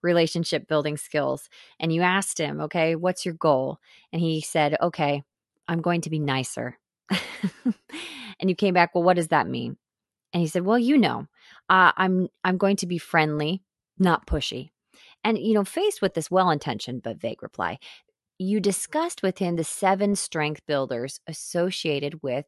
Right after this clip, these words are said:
relationship building. And then you asked, "Do any of these companion skills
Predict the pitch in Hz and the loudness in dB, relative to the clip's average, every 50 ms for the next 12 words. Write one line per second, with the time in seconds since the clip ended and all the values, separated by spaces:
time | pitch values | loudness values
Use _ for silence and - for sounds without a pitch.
0 | - _ - 190 202 208 226 254 262 - - 175 - - - - - - 117 123 | -12 _ -8 -6 -4 -4 -4 -4 -6 -4 -6 -6 -6 -6 -10 -10 -10 -10 -10 -10
1 | - 107 107 98 143 151 175 185 190 180 165 160 165 - _ - - - - - | -10 -10 -10 -8 -6 -4 -2 -2 0 0 0 -2 -2 -6 _ -20 -20 -20 -20 -20
2 | _ - - 185 185 - - 196 202 226 240 240 233 196 214 208 196 - - - | _ -8 -6 -4 -4 -2 0 0 0 2 0 0 0 0 0 -2 -2 -4 -4 -4
3 | 180 175 - - - - 233 240 269 330 349 320 226 180 165 - - - - 151 | -4 -2 -4 -6 -6 -6 -6 -6 -4 -4 -2 0 0 0 0 -4 -6 -10 -8 -8
4 | 127 120 117 127 139 165 - - - | -6 -6 -4 -6 -6 -8 -10 -16 -20